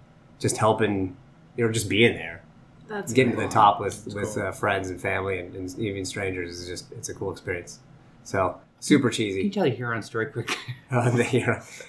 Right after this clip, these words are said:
Speaker 1: I thought about that as a low, but we still made a summit, so. <laughs>
Speaker 2: You have to
Speaker 4: Come on,
Speaker 2: tell
Speaker 4: tell a
Speaker 2: us about the
Speaker 4: story.
Speaker 2: Huron story. It's such a good story.
Speaker 4: Don't change the Huron story.
Speaker 1: All right, well,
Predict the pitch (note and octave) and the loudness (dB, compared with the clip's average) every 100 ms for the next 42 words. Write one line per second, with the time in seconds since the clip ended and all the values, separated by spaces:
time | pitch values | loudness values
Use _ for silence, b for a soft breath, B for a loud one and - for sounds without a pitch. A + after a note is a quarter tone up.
0 | B - C#3+ E3+ F3 B2 G#2+ A#2 G#2+ G#2 | B -2 4 10 10 10 4 2 0 0
1 | G2+ G2+ G#2+ A2+ G2+ - - B2 A#2+ - | -2 0 0 0 -4 -6 -12 0 0 2
2 | - F#3+ D#3 D#3 A2+ - C3+ F#2 F2 - | 4 6 6 4 0 0 0 0 -6 -12
3 | - G#2 G2 F2+ - B B B _ - | -6 -4 -4 -6 -10 B B B _ -20
4 | - _ _ - - - - D#3+ D#3 D#3+ | -20 _ _ -20 -18 -20 -2 2 4 4
5 | B2+ E3+ A#3 - G3 F3 D#3+ E3+ E3 - | 2 0 -4 4 10 10 12 10 8 6
6 | F#3 - G#3+ F#3 F3+ F3+ F3+ - G#3+ G3 | 4 4 2 2 0 -4 -8 -4 -2 0
7 | A#3+ A#3+ - - - B3 A#3 B3 G#3+ A3 | 0 -2 -4 -4 0 0 0 0 6 6
8 | - G#3+ G3+ G#3 D3+ C#3 C#3+ C3 G#2 G#2+ | 4 -4 -4 2 2 4 4 2 0 0
9 | A2+ G2 G2+ - A2+ G#2+ A#2 - D3 F3+ | 2 2 -2 -4 -4 -4 -6 6 10 12
10 | D3 B2 C3 E3 E3+ D#3+ C3+ - | 12 12 10 10 12 10 6 -2